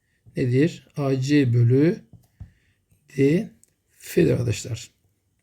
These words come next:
Burada işte bu K eşittir. Şarkı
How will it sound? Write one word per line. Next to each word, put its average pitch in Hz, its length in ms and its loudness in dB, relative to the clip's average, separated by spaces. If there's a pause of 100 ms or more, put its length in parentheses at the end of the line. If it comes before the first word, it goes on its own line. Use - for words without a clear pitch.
(880)
Burada 143 320 2
işte 127 480 0
bu 120 120 -4
K 127 160 -2
eşittir. 156 680 -2 (340)
Şarkı 147 380 -6